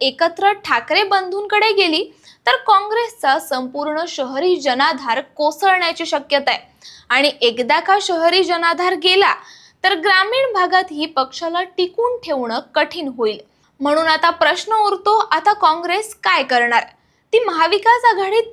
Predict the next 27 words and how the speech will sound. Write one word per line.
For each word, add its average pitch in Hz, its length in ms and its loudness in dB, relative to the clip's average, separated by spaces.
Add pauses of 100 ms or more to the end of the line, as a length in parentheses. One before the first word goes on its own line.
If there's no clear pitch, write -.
तग 269 240 2
धरून 320 340 -2
राहणार 262 360 0
आहे 359 120 2
का, 392 180 2 (440)
की 466 100 2
स्वतःच्या 466 680 2
वाटेनं 403 460 0
जाऊन 311 360 0
आपली 226 280 -4
राजकीय 269 480 0
ओळख 349 440 0 (120)
टिकवणार? 302 500 2 (500)
आणि 233 220 -4
खरं 302 200 2
पाहिलं 359 480 2 (540)
तर 427 140 4 (180)
महाविकास 415 680 2 (100)
आघाडी 359 360 0 (180)
फुटली 349 420 0 (460)
तर 311 80 2
सत्ताधाऱ्यांना 370 840 2
विरोध 359 340 0
करणाऱ्या 302 480 2
मतांचं 247 640 -2
काय 427 380 2
होईल? 392 280 2